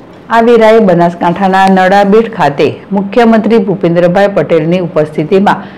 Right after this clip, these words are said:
યોજાયેલ રાજ્ય કક્ષાના કાર્યક્રમનું જીવન પ્રસારણ તેમજ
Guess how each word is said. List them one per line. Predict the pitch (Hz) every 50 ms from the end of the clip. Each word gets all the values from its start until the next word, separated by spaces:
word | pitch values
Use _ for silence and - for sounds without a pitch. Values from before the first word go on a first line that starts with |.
| - - - - - -
યોજાયેલ | 233 226 226 - - 247 247 240 240 240 240 233
રાજ્ય | 190 170 170 170 - 240 240
કક્ષાના | 233 277 220 185 - - 226 214 214 220 226
કાર્યક્રમનું | 220 220 170 160 170 170 175 - 185 180 190 196 208 202
જીવન | 185 208 202 202 214 220 226
પ્રસારણ | 226 220 175 160 - - 165 170 185 196 196 202
તેમજ | 202 185 160 170 175 165 147 -